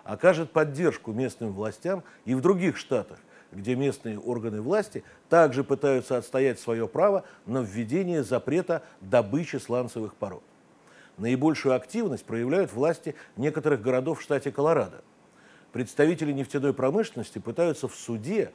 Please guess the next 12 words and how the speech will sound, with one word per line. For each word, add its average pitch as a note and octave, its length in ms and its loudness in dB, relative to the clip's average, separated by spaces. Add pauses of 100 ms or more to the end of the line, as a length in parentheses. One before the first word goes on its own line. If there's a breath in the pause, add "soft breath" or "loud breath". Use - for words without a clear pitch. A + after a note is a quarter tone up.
(220 loud breath)
отстоять E3 560 4
своё B2+ 260 2
право D#3+ 300 4
на D3 100 0
бурение, C3+ 520 0 (340 loud breath)
но D#3 360 4
теперь F3+ 320 0 (100)
их D#3 220 -4
успех D3+ 400 -4 (240 soft breath)
под B2 120 -4
большим B2 440 -2
вопросом. - 460 -4